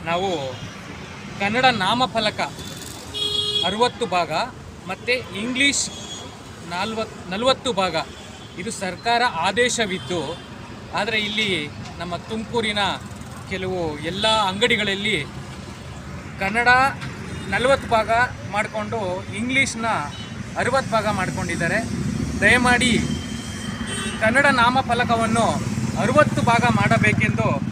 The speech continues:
ಮಾನ್ಯ ಜಿಲ್ಲಾಧಿಕಾರಿಗಳಲ್ಲಿ ನಾವು ಮನವಿ ಮಾಡ್ಕೊಳ್ತಾ ಇದ್ದೇವೆ. ಮತ್ತು ನಮ್ಮ ಈ ಎಳನೀರು ವ್ಯಾಪಾರಿಗಳು ರೈತರಿಂದ ಕನಿಷ್ಠ ಹತ್ತು, ಹನ್ನೆರಡು, ಹದಿನೈದು ರೂಪಾಯಿಗೆ ಖರೀದಿ ಮಾಡಿ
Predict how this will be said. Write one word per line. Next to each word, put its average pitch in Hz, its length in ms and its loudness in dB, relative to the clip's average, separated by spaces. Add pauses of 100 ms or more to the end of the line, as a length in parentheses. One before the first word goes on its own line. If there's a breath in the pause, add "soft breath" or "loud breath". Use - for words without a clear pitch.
(280)
ಮಾನ್ಯ 226 240 0
ಜಿಲ್ಲಾಧಿಕಾರಿಗಳಲ್ಲಿ 220 1000 2
ನಾವು 190 300 -2
ಮನವಿ 233 300 0
ಮಾಡ್ಕೊಳ್ತಾ 208 480 -2
ಇದ್ದೇವೆ. 180 560 -2 (280)
ಮತ್ತು - 640 -2 (1000)
ನಮ್ಮ 190 380 -2
ಈ 202 300 -2
ಎಳನೀರು 269 480 4
ವ್ಯಾಪಾರಿಗಳು 220 580 0 (2000)
ರೈತರಿಂದ 269 460 4 (160)
ಕನಿಷ್ಠ 247 380 -2 (600)
ಹತ್ತು, 277 320 -4
ಹನ್ನೆರಡು, 262 480 2
ಹದಿನೈದು 247 500 0
ರೂಪಾಯಿಗೆ 226 380 -4
ಖರೀದಿ 247 440 -2
ಮಾಡಿ 208 560 2